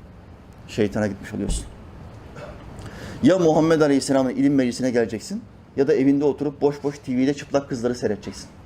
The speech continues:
Eşcinsel Türk dizilerini seyredeceksin. Eşcinsellik artık her dizide bir, bir oval insan, bir eşcinsel. Her dizide cinsiyet değiştirmiş birileri var artık. Artık toplum mühendisleri bizi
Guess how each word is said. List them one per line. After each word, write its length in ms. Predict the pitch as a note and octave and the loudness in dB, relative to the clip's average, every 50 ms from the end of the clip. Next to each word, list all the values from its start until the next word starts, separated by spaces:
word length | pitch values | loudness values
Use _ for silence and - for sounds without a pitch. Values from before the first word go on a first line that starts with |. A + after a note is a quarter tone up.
| - - - - - - - - - - - - - - - - - - - - - - - - - - - | -20 -20 -20 -20 -20 -18 -18 -18 -18 -18 -18 -18 -18 -18 -18 -18 -18 -16 -16 -18 -18 -18 -18 -18 -4 0 2
Eşcinsel 840 | E3 E3+ - - - E3+ E3 D#3+ - F#3+ F#3+ F#3+ F#3+ F3+ E3 D#3+ F#2 G2 - - | 4 4 4 2 2 4 4 4 4 4 4 4 4 2 0 -4 -6 -6 -2 0
Türk 200 | A3 F3+ - - | 2 2 2 2
dizilerini 360 | E3 C#3+ C#3+ D3 C#3 C#3 C3+ | 2 4 6 6 6 6 4
seyredeceksin. 580 | - C3+ A2+ A2 - - A2 - - G#2+ F#2 - | 4 2 0 0 -2 -4 -6 -6 -4 -4 0 2
Eşcinsellik 680 | - D3 C#3+ - - C#3+ C#3 - C#3+ C3+ C#3+ - - | 2 2 2 2 0 0 2 2 2 0 0 2 0
artık 320 | C#3 B2+ B2 - C3+ - | 0 0 0 -2 -2 0
her 200 | C3 D3 F3 F3 | 2 2 2 2
dizide 340 | D3+ C#3 A#2 C3 D#3 G3+ G#3+ - - - - - - - - | 0 -2 -2 0 -2 -2 -2 -4 -10 -20 -20 -20 -20 -12 -2
bir, 280 | B2+ E3+ G3 F#3+ - - - - - - - | 2 2 2 2 0 -6 -14 -20 -20 -2 2
bir 100 | D#3+ F#3 | 2 4
oval 420 | G3 G#3+ - D3+ D3 D#3+ F3 F3 D3+ | 4 4 4 4 4 4 4 4 4
insan, 500 | C3 C3 C3 A#2+ A2 - C3+ A2+ G2+ G2 - - - - - - - - - - | 2 2 0 0 -2 -4 -4 -4 -4 -6 -10 -14 -20 -20 -20 -20 -20 -6 0 2
bir 180 | F3+ F#3 F3+ - - | 2 2 2 2 2
eşcinsel. 680 | - F3+ F3 - - E3 D#3 D3 - D3+ C3 A2+ G2 - - - - - - - - - - - - - - - - - - - - - - - - - | 2 2 2 0 -2 0 0 2 4 2 2 2 0 -4 -10 -18 -20 -20 -20 -20 -20 -20 -20 -20 -20 -20 -20 -20 -20 -20 -20 -20 -20 -20 -20 -14 -2 2
Her 260 | C#3 E3 G#3 G#3+ F#3+ | 4 4 4 4 2
dizide 340 | F#3+ D#3 E3+ D#3+ G#3+ G#3+ D3+ | 0 0 2 2 2 2 2
cinsiyet 480 | E3+ F3 E3+ - - F#3+ G3+ G3 G3 | 2 0 0 2 2 2 2 2 2
değiştirmiş 480 | F3 E3 E3 - F3 E3 F3+ G#3 G3 - | 0 0 0 0 -2 -2 -2 -2 -2 0
birileri 300 | E3 D#3+ D#3+ F3 F3+ F3 | 0 2 4 4 6 6
var 80 | E3 | 6
artık. 240 | C#3+ B2+ A2 - - - - - - | 6 4 2 0 -6 -12 -12 -6 -2
Artık 300 | - B2 C3 C3+ - G3 - - - - - - | 0 0 0 0 -4 -8 -10 -12 -20 -12 -4 0
toplum 300 | F3+ D#3+ - - A#3 A3 | 0 0 0 2 2 4
mühendisleri 600 | G#3 F#3+ F3+ E3+ E3 D#3+ D3+ - F#3+ F#3+ G#3 F3 | 4 4 4 2 0 -2 -4 -4 -4 -4 -4 -4
bizi 280 | E3+ D3+ F#3 A3+ A3+ | -4 -4 -4 -4 -4